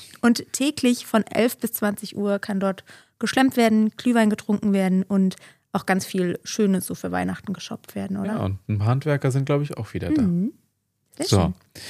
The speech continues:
Speaker 2: Am dritten Dezember gibt's eine Bigibus-Tannenbaumfahrt für
Speaker 1: Mhm.
Speaker 2: alle interessierten Kinder und Eltern, die mal beim Bigibus reinschnuppern wollen. Ein Projekt, das ja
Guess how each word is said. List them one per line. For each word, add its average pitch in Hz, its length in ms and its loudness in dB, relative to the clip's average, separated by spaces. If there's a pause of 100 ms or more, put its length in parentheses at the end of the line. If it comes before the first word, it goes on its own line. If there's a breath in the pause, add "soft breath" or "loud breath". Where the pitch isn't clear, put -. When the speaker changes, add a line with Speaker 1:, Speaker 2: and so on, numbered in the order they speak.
(320 loud breath)
Speaker 2:
Am 120 200 6
dritten 185 320 6
Dezember 120 680 4
gibt's - 300 -6
eine 101 220 4
Bigibus-Tannenbaumfahrt 92 2000 0
für - 200 -2
Speaker 1:
Mhm. - 60 4
Speaker 2:
alle - 140 6
interessierten 117 720 0
Kinder 117 300 0
und 98 100 0
Eltern, 107 400 2 (340 loud breath)
die 104 100 4
mal 92 200 2
beim 117 380 0
Bigibus - 840 -4
reinschnuppern 87 800 -2
wollen. 110 380 2
Ein 95 160 -6
Projekt, 107 360 -2
das 104 180 -4
ja 98 280 -4